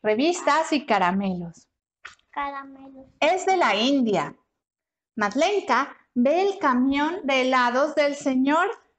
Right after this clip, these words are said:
Speaker 1: Chao. Mi diente se mueve, miren el camión de helados
Speaker 2: A
Speaker 1: del
Speaker 2: verlo.
Speaker 1: señor Chao. Aquí. El señor Chao es de Italia. Gatos,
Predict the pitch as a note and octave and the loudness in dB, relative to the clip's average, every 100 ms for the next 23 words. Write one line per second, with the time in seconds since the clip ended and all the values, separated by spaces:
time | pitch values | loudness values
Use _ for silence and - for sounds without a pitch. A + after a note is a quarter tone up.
0 | _ - G#4+ A4+ A4 G4 F#4+ F#4+ _ _ | _ -2 0 2 2 0 -2 -8 _ _
1 | _ _ D#4 D#4+ G4 G#4+ A4+ A#4 G4 F4+ | _ _ -4 0 0 0 0 0 0 0
2 | F4+ E4+ D#4+ D#4+ D#4 C#4 C4 C4 B3+ B3+ | 0 0 -2 -2 -2 -2 -4 -4 -2 0
3 | B3 A#3+ A#3 A#3 A3 A3+ C4+ - _ - | 0 0 -2 -2 -2 -4 -6 -14 _ -20
4 | D4 C4 C4+ C4+ C#4 C4+ C4+ C#4 C#4 - | -2 2 2 0 0 0 2 0 -2 0
5 | D4 C4+ B3+ B3+ - - - _ _ - | 2 2 -2 -6 -14 -18 -20 _ _ -20
6 | - - - - _ - - _ C4+ C#4 | -16 -14 -14 -18 _ -20 -20 _ 0 0
7 | D4+ C#4+ D#4 D#4+ D#4 D4+ C4+ C#4+ - C#4 | 2 2 0 -2 0 2 2 0 0 0
8 | D4+ D#4+ D4+ D4+ B3+ B3+ A3 F#3+ - _ | 0 0 0 2 2 2 0 -4 -6 _
9 | _ _ _ _ _ A#3+ A3 A#3 B3 B3 | _ _ _ _ _ -20 -2 0 2 0
10 | B3 D4+ G#4+ - - | 0 0 0 -4 -14